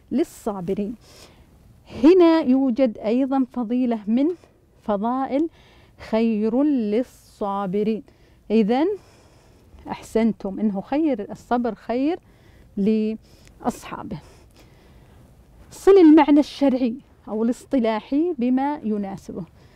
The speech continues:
عندي معاني، معاني شرعية ومعاني اصطلاحية، نريد أن نوصل كل معنى بما يناسبه. بداية، عندما نقول: "ترك ما لا ينفع في الآخرة"،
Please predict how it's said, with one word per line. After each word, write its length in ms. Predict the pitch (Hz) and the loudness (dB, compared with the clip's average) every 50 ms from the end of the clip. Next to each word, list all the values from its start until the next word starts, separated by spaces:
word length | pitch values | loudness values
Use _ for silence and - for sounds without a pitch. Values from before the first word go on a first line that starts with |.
| - - - - - _ - | -20 -20 -20 -20 -18 _ -2
عندي 180 | 285 370 370 370 | 0 2 2 4
معاني، 800 | 370 359 349 349 311 320 339 339 349 339 339 330 330 330 320 - | 4 4 2 2 2 0 0 0 2 2 2 2 0 0 0 -2
معاني 400 | 247 262 269 311 320 311 311 294 | -4 -4 -2 -2 0 0 0 0
شرعية 520 | - - 302 302 285 294 311 302 302 269 269 | -2 -4 -6 -4 -2 -2 -2 -2 -2 -2 -4
ومعاني 720 | 269 269 262 269 254 294 294 294 294 285 302 311 320 302 _ _ - - - | -2 -2 -2 -2 -4 -4 -4 -2 0 0 0 0 0 -2 _ _ -16 -16 -16
اصطلاحية، 560 | - - - 190 180 175 - 175 - 156 - - 214 | -12 -8 -6 -6 -6 -8 -10 -12 -14 -14 -12 -8 -6
نريد 640 | 214 233 240 220 - 226 254 294 330 330 226 - | -4 -4 -4 -4 -2 0 0 0 0 -2 -4 -6
أن 380 | - 220 220 220 214 214 220 226 | -6 -6 -4 -2 -2 0 0 0
نوصل 480 | 262 302 302 302 - - - 269 254 - - | 0 -2 -2 -4 -6 -6 -6 -6 -6 -6 -6
كل 360 | - 285 285 254 220 208 196 | -4 -2 -2 -2 -2 -4 -4
معنى 500 | 208 247 277 262 262 269 269 302 339 359 - _ _ _ _ _ _ - - _ _ - | -6 -6 -6 -6 -4 -2 0 0 -2 -4 -6 _ _ _ _ _ _ -20 -20 _ _ 0
بما 500 | 190 254 269 262 262 262 269 269 269 294 - _ _ _ - _ - | 2 4 4 4 2 0 -2 -4 -6 -10 -14 _ _ _ -16 _ -2
يناسبه. 600 | 220 233 240 208 196 - - - - 202 196 196 - - - _ _ - | 2 2 2 2 -2 -6 -12 -14 -14 -12 -12 -12 -14 -16 -20 _ _ 2
بداية، 500 | 339 339 254 208 208 202 202 208 220 220 - - 294 339 415 392 - _ _ _ _ _ - _ _ _ _ - _ - - _ _ - - - - - - - - - _ _ _ _ - _ _ _ _ _ _ - - | 4 4 4 4 0 0 -2 -2 -4 -4 0 2 2 2 2 -2 -8 _ _ _ _ _ -20 _ _ _ _ -20 _ -20 -20 _ _ -20 -20 -20 -20 -20 -20 -20 -20 -20 _ _ _ _ -20 _ _ _ _ _ _ 2 4
عندما 460 | 240 285 330 320 359 359 349 349 339 | 6 8 8 8 6 6 6 8 6
نقول: 420 | 330 330 - - 320 294 247 214 | 6 4 4 2 2 2 2 0
"ترك 480 | - - - 285 349 359 320 - - - - | -2 -4 -2 -2 -2 -2 -4 -8 -10 -4 -2
ما 380 | 240 240 240 277 311 330 320 | 0 0 0 0 -2 -2 -2
لا 300 | 302 285 262 254 240 240 | 0 0 0 0 0 -2
ينفع 640 | 240 233 254 294 330 320 285 - - 269 240 202 190 208 | -2 0 0 0 0 -2 -4 -4 -2 -2 -2 0 -2 -4
في 160 | - - 302 | -4 -4 -2
الآخرة"، 760 | 320 330 302 311 - 311 330 349 320 - - 339 349 359 | -2 -2 -2 -4 -2 -2 -2 -2 -4 -4 -4 -2 -2 -2